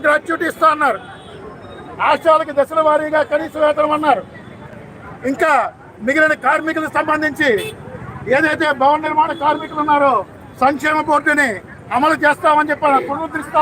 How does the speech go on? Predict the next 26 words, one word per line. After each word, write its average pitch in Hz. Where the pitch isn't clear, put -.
ఉన్నారు. 277
అసంఘటిత 311
రంగ 302
కార్మికులందరికీ 311
కూడా 302
సంక్షేమ 302
పథకాలు 302
అమలు 277
చేస్తా 311
ఉన్నారు. 277
శ్రామిక 302
మహిళలు 302
ఎవరైతే 302
ఉన్నారో 294
శ్రామిక 302
మహిళలందరికీ 294
హాస్టల్ 311
సౌకర్యం 302
కల్పిస్తా 294
ఉన్నారు. 294
ఇంకా 277
మహిళలకు 302
సంబంధించి 302
కూడా, 320
కూడా 311
చెప్పాడు, 294